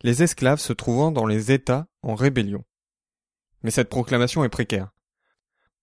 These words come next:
Souvenez-vous, certains États esclavagistes n'ont pas fait sécession et sont restés fidèles à l'Union.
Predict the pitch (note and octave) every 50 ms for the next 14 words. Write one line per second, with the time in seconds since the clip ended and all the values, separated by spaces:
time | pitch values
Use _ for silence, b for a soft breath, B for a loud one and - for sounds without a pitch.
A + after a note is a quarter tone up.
0 | _ _ _ _ _ _ - - C3 C3 D3+ D#3+ D#3 D3+ C3 - _ _ _ _
1 | _ - - E3 E3 D#3+ - D#3+ D3 C3+ C#3+ C3+ - - G#2 - - - D3+ D3+
2 | - - D#3 D3 C3 C3+ C3+ B2+ E3+ F#3 - - - - _ _ - A#2+ A#2 A2+
3 | - - G3+ G3 - - F#3+ E3+ - C#3 - - B2+ A#2 - - G2 - _ _
4 | _ _ _ _ _ - A#2 - - B2 A#2+ D3 D3 - - F3 D#3 - C#3 B2+
5 | D3 D3 C3+ A#2+ A2+ A2+ G#2+ G2+ G2 F#2+